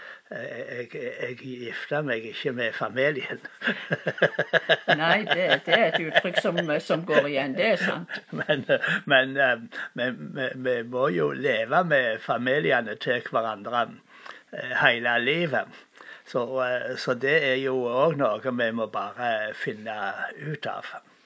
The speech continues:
Speaker 2: Ja, vi må, vi må vite det at, eh, at vi, det er godt å være god, godtatt og godtegen, og at det ikke der er gjerne veldig sprikende stor forskjell på familien. Da må vi vurdere det også.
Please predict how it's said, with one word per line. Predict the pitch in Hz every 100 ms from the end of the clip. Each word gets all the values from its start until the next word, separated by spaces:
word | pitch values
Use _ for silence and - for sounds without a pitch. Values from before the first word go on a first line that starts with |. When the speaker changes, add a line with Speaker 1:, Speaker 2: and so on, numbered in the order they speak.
| _ _ - _ _ -
Speaker 2:
Ja, | 294 277 160
vi | 214 190
må, | 180 175 151
vi | 120 151
må | 165 160
vite | 156 131 120 147
det | 139 131
at, | 127 127 -
eh, | 123 120 - _ _ -
at | 160 -
vi, | 131 131 127
det | 117 139
er | 131
godt | 165 - 156
å |
være | 143 139 131 147
god, | 143 165 202 - -
godtatt | - 185 233 214 214 -
og | 170
godtegen, | 156 180 202 196 196 190
og | 180 170
at |
det | -
ikke | 156 180
der | 156
er | 151
gjerne | 156 127 - 160
veldig | 151 151 110 143
sprikende | 160 - 165 135 131 160 151
stor | 151 165 160
forskjell | - 143 156 160
på | - 143
familien. | - - 139 160 196 170
Da | 147
må | 147 156
vi | 151 143
vurdere | 151 147 151 160 143
det | 139 151
også. | 156 359